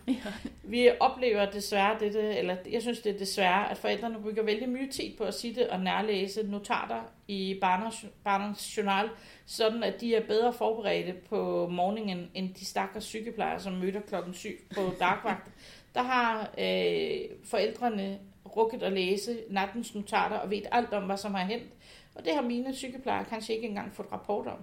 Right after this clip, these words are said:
Speaker 2: Så bliver de overfaldet med spørgsmål. Hvorfor hente det? Hvorfor hente det? Men det har nu været mit, min politik, eller mit princip hele livet, det er at,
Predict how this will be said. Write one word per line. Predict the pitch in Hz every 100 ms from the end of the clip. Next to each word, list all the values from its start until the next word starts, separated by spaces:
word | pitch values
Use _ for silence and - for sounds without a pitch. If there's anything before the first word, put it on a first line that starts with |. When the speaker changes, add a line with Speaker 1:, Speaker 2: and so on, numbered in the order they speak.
| - - 262 - _ - _ _ _
Speaker 2:
Så | - 269
bliver | 240 220
de | 220
overfaldet | 196 240 240 175 185
med | 185
spørgsmål. | - 185 202 - 180
Hvorfor | 196 220
hente | 214 196 202
det? | 190
Hvorfor | 190 185 202
hente | 190 185 175
det? | 175 - - - - - -
Men | - 240 220 - - _ - _ - _ - - - 208
det | 269
har | 269
nu | 262
været | 262 240
mit, | 240 247 -
min | 247 269 269
politik, | 269 247 254 - 320 262
eller | 202
mit | 196 226
princip | - 240 226 - 285 262
hele | 240 233 254 247
livet, | 214 202 240 214
det |
er | 220
at, | 226